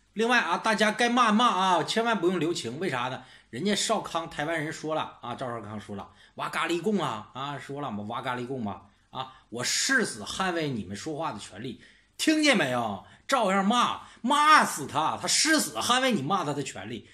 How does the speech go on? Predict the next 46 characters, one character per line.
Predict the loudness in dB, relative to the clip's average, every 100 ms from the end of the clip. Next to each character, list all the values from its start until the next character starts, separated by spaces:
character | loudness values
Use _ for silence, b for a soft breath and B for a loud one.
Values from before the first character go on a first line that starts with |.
| B
骂 | 0 2 2 2
呀， | 0 -6 -12 -20
这 | -18 -16 -2
不 | 2
能 | 2 2
停 | -4 -4
啊， | -2 0 -2
不 | -6
能 | -8
停。 | -10 -12 -20 b b b b b b -10
这 | 0
帮 | 0 2
人 | 0
是 | -2
傻 | -4 -6 -6
逼， | -6 -8 -8
我 | -10
告 | -6 -4
诉 | -4
你 | -8 -10
啊， | -12 -12 -14 _
这 | -10 -8 -8 B B B B
玩 | -2 -2
自 | 0 2
由 | 2
民 | 2 -2
主 | -4
这 | -6
帮 | -4 -4
人 | -4
都 | -4 -6
是 | -4
傻 | -6 -6 -10
逼 | -10 -6
中 | -6
的 | -6
傻 | -6 -10
逼。 | -12 -14 -16 -14
你 | -10
看 | -4 -4
看 | -4 -6
郑 | -6
丽 | -6
文 | -8 -14 -20 _ _
啊， | -12 -12 -14 _ b b -10
嗯， | -8